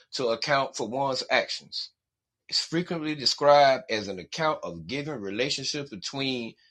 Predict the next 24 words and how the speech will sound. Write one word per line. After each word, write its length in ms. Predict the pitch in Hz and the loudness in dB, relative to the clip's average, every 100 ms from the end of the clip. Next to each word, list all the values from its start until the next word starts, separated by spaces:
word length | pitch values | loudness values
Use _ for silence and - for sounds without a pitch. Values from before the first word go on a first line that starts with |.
| _ _ _ _ _ _ _ _ _ _ | _ _ _ _ _ _ _ _ _ _
know 120 | 120 127 | 2 4
what 40 | |
I'm 40 | 127 | 4
saying, 120 | 123 | 2
between 340 | 127 143 127 | -4 -4 -2
individuals. 760 | 123 127 151 170 - 90 - - _ _ _ _ _ _ _ _ _ _ _ _ _ _ - _ _ _ _ _ _ _ _ _ 131 | -4 -6 -2 0 0 -8 -20 -20 _ _ _ _ _ _ _ _ _ _ _ _ _ _ -20 _ _ _ _ _ _ _ _ _ 4
A 380 | 170 160 135 _ - | 4 4 0 _ -8
is 320 | 123 127 120 - | 0 2 2 -2
accountable 760 | - - 160 139 104 104 120 _ _ | -6 -2 0 0 0 -6 -8 _ _
to 180 | - 127 | -4 -2
B 480 | 98 143 156 143 143 _ _ _ _ _ _ _ _ _ _ | -4 -4 -4 -6 -10 _ _ _ _ _ _ _ _ _ _
when 260 | 107 127 120 | 0 0 2
A 200 | 143 156 | 4 4
is 320 | 147 123 117 - | 4 0 -2 2
obligated 640 | 143 151 143 127 120 123 - - | 4 4 2 2 2 0 -8 -8
to 160 | - 131 | -6 -2
inform 560 | 127 - 147 135 120 | -2 0 2 2 2
B 340 | 110 151 80 - _ _ _ _ _ _ | 0 -4 -6 -12 _ _ _ _ _ _
about 400 | 107 113 123 120 | 0 8 8 8
A's 420 | 139 147 131 127 - | 6 4 4 -2 -4
past 580 | - 139 127 127 127 - | 0 2 4 2 0 2
or 280 | 113 117 - _ _ _ | 4 4 0 _ _ _
future 420 | - - 139 - 127 | -12 -6 -4 -2 0
actions 500 | 160 151 - 76 - | 2 2 0 -12 -16